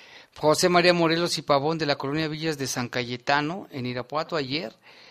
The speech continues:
se inició una investigación en torno a un hombre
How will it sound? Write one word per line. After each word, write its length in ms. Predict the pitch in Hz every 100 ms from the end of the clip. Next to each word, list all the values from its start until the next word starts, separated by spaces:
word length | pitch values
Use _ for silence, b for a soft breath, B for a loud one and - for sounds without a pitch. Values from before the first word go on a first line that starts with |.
| b b b
se 180 | - 143
inició 340 | 139 139 160 170
una 280 | 175 160 160
investigación 640 | 156 135 143 131 127 156
en 100 | 151
torno 260 | 143 143 151
a 40 |
un 160 | 151 147
hombre 300 | 143 143